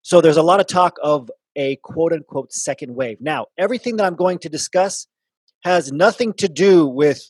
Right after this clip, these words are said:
the, the science, the virology, uh, the infectious disease aspect of this quote-unquote second wave. It just has to do with,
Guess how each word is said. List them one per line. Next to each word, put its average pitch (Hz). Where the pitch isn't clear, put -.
the, 151
the 131
science, 220
the 123
virology, 185
uh, 120
the 139
infectious 180
disease 170
aspect 156
of 139
this 139
quote-unquote 139
second 123
wave. 151
It 160
just 240
has 190
to 165
do 151
with, 143